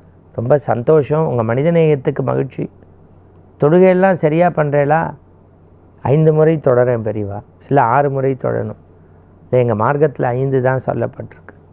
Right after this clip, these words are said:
விரதமெல்லாம் கரெக்டா அனுஷ்டிக்கலாம்? ஒவ்வொரு பெருநாளுக்கும் விரதம் இருக்கேன் பெரியவா. சரி, ஆறு முறை அவசியம் தொழுங்கோ, சேமமா இருப்பேன் அப்படின்னு சொல்லிட்டு வந்துட்டேன். என்னடா நம்ம அஞ்சு முறை தானோன்னு பெரியவா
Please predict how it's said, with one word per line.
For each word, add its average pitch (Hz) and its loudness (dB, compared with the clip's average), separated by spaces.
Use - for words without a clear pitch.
விரதமெல்லாம் 196 2
கரெக்டா 160 0
அனுஷ்டிக்கலாம்? 143 -4
ஒவ்வொரு 160 2
பெருநாளுக்கும் 175 2
விரதம் 143 2
இருக்கேன் 127 -2
பெரியவா. 120 -4
சரி, - -6
ஆறு 147 2
முறை 160 2
அவசியம் 147 0
தொழுங்கோ, 135 0
சேமமா 139 0
இருப்பேன் 117 -4
அப்படின்னு 135 -4
சொல்லிட்டு 131 -6
வந்துட்டேன். - -12
என்னடா - 2
நம்ம 175 2
அஞ்சு 165 0
முறை 262 2
தானோன்னு 262 0
பெரியவா 202 2